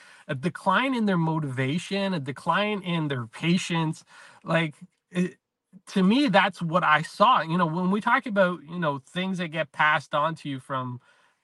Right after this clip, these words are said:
prior generations, these are things that got passed on to me. And I used to think, "Well, yeah, you know, I'll probably live till seventy, seventy-two. And, you know, if I'm lucky, you know, I'll still be walking." Like,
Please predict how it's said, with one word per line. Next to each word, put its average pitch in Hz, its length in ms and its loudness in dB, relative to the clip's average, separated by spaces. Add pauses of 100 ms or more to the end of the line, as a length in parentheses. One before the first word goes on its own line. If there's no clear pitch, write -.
prior 165 420 2
generations, 143 840 -2
these 185 280 -2
are 208 100 -2
things 156 300 -6
that 139 140 -4
got 143 220 -4
passed 131 320 -2
on 131 180 -8
to 139 140 -10
me. 170 360 -6
And 127 100 -6
I 143 40 -2
used 143 280 -6
to 135 80 -12
think, 147 340 -6 (360)
"Well, 143 140 -2
yeah, 233 240 2
you 170 120 -2
know, 196 140 4
I'll 190 140 4
probably 156 280 -2
live 151 200 -6
till 147 120 -10
seventy, 131 640 -4
seventy-two. 131 880 -4
And, - 140 -10 (280)
you 147 60 -2
know, 147 40 2
if 147 100 -2
I'm 147 180 4
lucky, 160 320 2
you 151 280 -2
know, 127 80 0
I'll 127 80 -2
still 143 160 -6
be 143 120 -4
walking." 131 640 2
Like, 143 300 -8